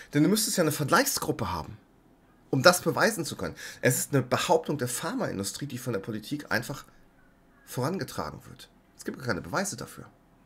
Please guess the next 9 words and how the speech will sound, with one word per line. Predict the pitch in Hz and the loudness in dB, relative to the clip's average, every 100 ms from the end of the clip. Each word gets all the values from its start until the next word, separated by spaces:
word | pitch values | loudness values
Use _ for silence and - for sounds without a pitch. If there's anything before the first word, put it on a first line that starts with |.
| _ _ _ _ - - - - - | _ _ _ _ -18 -18 -18 -20 -4
Und | 139 | 4
wir | 139 | 6
sehen | 131 226 339 247 | 8 6 6 4
jetzt | 107 - - | 2 0 -2
an | 120 | 0
Lauterbach, | 117 392 427 294 107 85 - | 2 2 0 -2 -2 -4 -6
dem | 131 143 | -2 0
schärfsten | - 294 - 254 | 2 0 -2 -4
Vertreter, | 262 - 165 - 82 | -4 -2 -2 -2 -6